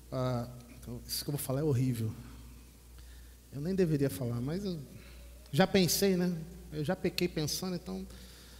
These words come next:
ah, eu tava, eu tava indo, eu tava indo pro, pro, pra, pra dar uma corrida no Maracanã, e aí tava dando a hora da fofoca. É horrível isso, né? Horrível, fofoca. Ainda mais no púlpito, é horroroso isso. Mas é o que tava dando no rádio, que eu posso fazer.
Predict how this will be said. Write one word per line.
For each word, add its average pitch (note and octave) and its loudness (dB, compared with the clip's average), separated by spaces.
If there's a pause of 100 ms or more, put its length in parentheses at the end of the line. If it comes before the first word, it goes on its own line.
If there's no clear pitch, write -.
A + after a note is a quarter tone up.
(280)
ah, C#3+ 4 (240)
eu D3 -2
tava, E3 6
eu D3 2
tava D#3+ 2
indo, F#3 6
eu C#3+ -6
tava A#3+ 2
indo C4+ 4
pro, F3+ -4
pro, D#3+ -4 (140)
pra, C#3+ -2
pra D3+ 0
dar D3+ 0
uma F3+ 0
corrida F3 2
no F3 0
Maracanã, E3+ 2 (760)
e E3 2
aí E3 6
tava F3+ 2
dando F3 2
a D#3 4
hora G#3 6
da G3+ 2
fofoca. - -2 (1160)
É - -4
horrível E3+ 4
isso, C3 0
né? E3 -2 (240)
Horrível, C#3 -2
fofoca. D3+ -6 (440)
Ainda D3+ -10
mais F#3+ -6
no E3 0
púlpito, F3 -2
é F#3+ -4
horroroso D3 2
isso. B2 -6
Mas G#3 0
é A#3+ 2
o A#3 0
que - -10
tava B3 -2
dando A#3+ 4
no C4+ 2
rádio, C#3+ 2
que - -10
eu - -10
posso - -4
fazer. G#2+ -6